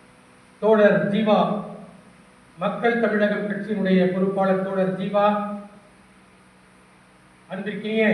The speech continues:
தோழர்கள் உதயகுமார், சித்திரை, இந்த அருமையான நிகழ்வில்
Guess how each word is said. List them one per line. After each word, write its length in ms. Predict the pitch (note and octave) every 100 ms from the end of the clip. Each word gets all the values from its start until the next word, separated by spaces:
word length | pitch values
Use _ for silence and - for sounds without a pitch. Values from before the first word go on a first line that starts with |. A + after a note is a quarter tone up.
| - - - - - - - - - - - - - - - - - - - - - - - - - - - - - - - -
தோழர்கள் 480 | G#3+ A3+ A3 G#3 G3 G#3 G#3 - - - - - - - - - - - - - - -
உதயகுமார், 760 | F3+ A3 A3 A3 G3+ G3+ G#3+ G#3 G#3+ - - - - - - - -
சித்திரை, 440 | G3 F#3+ A3+ G#3 G#3+ G#3 G#3+ - - - - - - - - - -
இந்த 200 | F#3+ G#3 G3 F#3 - -
அருமையான 480 | G3 G#3 G#3 A3 A#3
நிகழ்வில் 480 | A3+ A3 G#3+ G#3+ F#3+